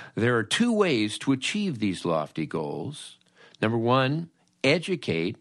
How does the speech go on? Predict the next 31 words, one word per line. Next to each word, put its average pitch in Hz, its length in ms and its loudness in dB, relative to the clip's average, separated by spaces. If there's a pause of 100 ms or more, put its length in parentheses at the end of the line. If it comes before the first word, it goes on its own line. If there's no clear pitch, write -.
(140)
and 98 160 -2
change 139 380 0
the 160 100 0
mindset 107 720 -2 (300)
of 104 200 2
millions 143 640 2
of 127 220 -2
Americans. 92 920 -2 (320)
Or 104 120 0
two, 151 580 2 (640)
remove 120 520 4
one 135 280 2
man 113 300 0
from 107 220 -2
office. - 680 -8 (1160)
Remember 214 340 4
at 190 100 -2
the 143 100 2
Golden 139 440 2
Globes, 113 500 0
all 117 240 2
of 127 80 -2
the 117 60 -2
women 120 380 0
wore 110 180 -2
black 104 420 -4 (140)
in 98 120 -2
support 110 380 -4
of 104 100 -2
Me 107 200 -2
Too? 110 400 -2